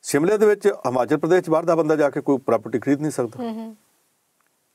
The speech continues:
Speaker 1: ਤੇ ਜਿਹੜਾ ਉਹਨੇ ਬੰਗਲਾ ਲਿਆ, ਉਹ ਬੰਗਲਾ ਹੈ ਵੀ ਇਹੋ ਜਿਹੀ ਥਾਂ ਸੀ ਕਿ ਜਿੱਥੇ ਕੋਈ ਖਰੀਦੋ ਫਰੋਖਤ ਦੇ ਉੱਤੇ ਵੈਸੇ ਹੀ ਪਾਬੰਦੀ ਆ, ਕੋਈ ਹੋ ਹੀ ਨਹੀਂ ਸਕਦੀ।
Speaker 2: ਹੂੰ।
Speaker 1: ਪੰਜਾਬ ਵਾਲਿਆਂ ਨੂੰ ਤੇ ਛੱਡੋ, ਉਹ ਹਿਮਾਚਲ ਵਿੱਚ ਵੀ ਕਿਸੇ ਨੂੰ ਨਹੀਂ ਵੇਚ ਸਕਦੇ।
Speaker 2: ਹੂੰ, ਹੂੰ।
Speaker 1: ਕਿਉਂਕਿ ਇਹੋ ਜਿਹੀ ਥਾਂ ਸੀ ਉਹ,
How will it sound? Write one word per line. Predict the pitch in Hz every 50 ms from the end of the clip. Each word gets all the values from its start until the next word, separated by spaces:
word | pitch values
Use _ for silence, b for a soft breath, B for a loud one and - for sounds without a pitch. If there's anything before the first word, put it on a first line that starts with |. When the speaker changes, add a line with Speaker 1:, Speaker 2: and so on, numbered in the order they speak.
| _ _ _ _ _ _ _ -
Speaker 1:
ਤੇ | 131
ਜਿਹੜਾ | 117 147 170
ਉਹਨੇ | 170 170 170 196
ਬੰਗਲਾ | 190 165 160 156 165 160
ਲਿਆ, | 160 170
ਉਹ | 180 175
ਬੰਗਲਾ | 151 120 110 101 113 127 131
ਹੈ | 113 110 95 104
ਵੀ | 131 160 170
ਇਹੋ | 147 143
ਜਿਹੀ | 151 160 143
ਥਾਂ | - 135 139
ਸੀ | 131 - 147
ਕਿ | - 143
ਜਿੱਥੇ | 120 107 110 110 - 147
ਕੋਈ | - - 127 127 131
ਖਰੀਦੋ | - - 120 110 107 123 123
ਫਰੋਖਤ | - - 120 113 127
ਦੇ | 123 113
ਉੱਤੇ | 117 104 - 127
ਵੈਸੇ | 123 110 104 98 95 - 135 135 127
ਹੀ | 104 - _ _ _ _ _ _ _ _ _ _ _ _ _ _ _ _ _ _
ਪਾਬੰਦੀ | - 104 92 101 101 107 123 143 143
ਆ, | 131
ਕੋਈ | 113 - 120
ਹੋ | - 101 95 101
ਹੀ |
ਨਹੀਂ | 131 143
ਸਕਦੀ। | 135 - 131 127 120 123
Speaker 2:
ਹੂੰ। | - _ _ - 240 240 233 226 220 220 226 226 214 _ _ _ _ _ _ _ _ _ _ _ - 170 151 _ _ -
Speaker 1:
ਪੰਜਾਬ | 120 107 101 110 110 123
ਵਾਲਿਆਂ | 147 175 180 196
ਨੂੰ | 208 175
ਤੇ | 180 127
ਛੱਡੋ, | 120 113 104 110 139 208 - _ _ _ _ _ _ -
ਉਹ | - 147 160
ਹਿਮਾਚਲ | - 127 113 - 175 175
ਵਿੱਚ | 185 196 196 208
ਵੀ | 214 226
ਕਿਸੇ | 208 190 - 190
ਨੂੰ | 180
ਨਹੀਂ | 196 190
ਵੇਚ | 180 160 147 139
ਸਕਦੇ। | - 123 101 170 185 - - -
Speaker 2:
ਹੂੰ, | 262 269 247
ਹੂੰ। | 233 226 220 - _ _ _ _ _ _ _ _ _ _ _
Speaker 1:
ਕਿਉਂਕਿ | - 113 95 - 87
ਇਹੋ | - 120 110 139
ਜਿਹੀ | 143 165 139
ਥਾਂ | - 104 107 120
ਸੀ | 117 - 110
ਉਹ, | 98 90 92 -